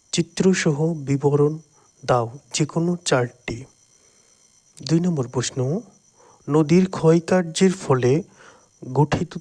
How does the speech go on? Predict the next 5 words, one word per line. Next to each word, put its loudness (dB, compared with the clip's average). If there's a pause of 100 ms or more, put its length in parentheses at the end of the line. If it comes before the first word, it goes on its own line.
(160)
তিনটি 0 (460)
ভূমিরূপ 0 (200)
চিত্রসহ 0
বর্ণনা 0
দাও। -8